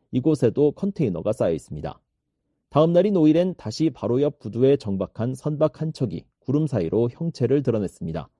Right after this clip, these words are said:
지난 오 일 동안 최소 세 척의 선박이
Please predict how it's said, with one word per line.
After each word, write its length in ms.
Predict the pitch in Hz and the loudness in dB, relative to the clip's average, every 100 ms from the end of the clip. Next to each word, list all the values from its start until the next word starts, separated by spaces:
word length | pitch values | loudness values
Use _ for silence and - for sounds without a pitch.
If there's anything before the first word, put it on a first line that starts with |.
| _ _ _ _ _ | _ _ _ _ _
지난 280 | 139 160 | 2 2
오 140 | 135 139 | 4 4
일 120 | 160 | 4
동안 300 | 147 156 175 | 0 -2 -4
최소 320 | - 151 170 | -4 -4 -4
세 160 | - 160 | -2 -4
척의 280 | - 151 147 | -2 -4 -2
선박이 580 | 139 107 95 107 120 | 0 0 0 -2 -4